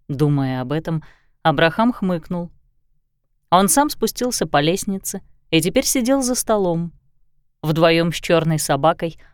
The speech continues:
они терпеливо ожидали, когда их накормят, хотя час завтрака давно прошел, и в животе у них бурчало. Обычно Мария просыпалась затемно, гораздо раньше Абрахама,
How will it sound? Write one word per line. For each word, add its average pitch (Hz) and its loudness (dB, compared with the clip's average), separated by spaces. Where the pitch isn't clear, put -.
они 190 2
терпеливо 254 0
ожидали, 214 0
когда 180 0
их 240 -2
накормят, 175 -2
хотя 147 2
час 143 0
завтрака 147 -2
давно 143 0
прошел, 190 -4
и 190 4
в 175 0
животе 185 2
у 208 0
них 202 -2
бурчало. 151 -6
Обычно 226 2
Мария 233 0
просыпалась 190 -4
затемно, 180 -4
гораздо 180 4
раньше 170 0
Абрахама, 147 -4